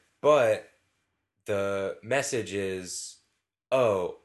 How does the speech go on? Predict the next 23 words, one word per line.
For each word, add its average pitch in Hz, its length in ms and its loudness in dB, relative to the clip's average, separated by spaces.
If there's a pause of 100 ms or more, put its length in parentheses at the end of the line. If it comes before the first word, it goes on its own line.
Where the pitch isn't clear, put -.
(120)
I 113 120 0
have 110 220 -2
to 110 80 -4
make 101 200 -2
my 95 160 0
own 98 240 -2
luck. 82 380 -6
I 98 100 -4
had 92 240 -4
the 92 100 -4
luck 90 240 -4
inside 87 440 -4
me 85 100 -6
all 82 220 -4
along. 85 400 -4
It 71 80 -10
wasn't 85 300 -8
just - 360 -10
this - 420 -10 (600)
magic," 92 680 -4 (180)
which 170 240 0
is 117 200 -4
true. 101 760 0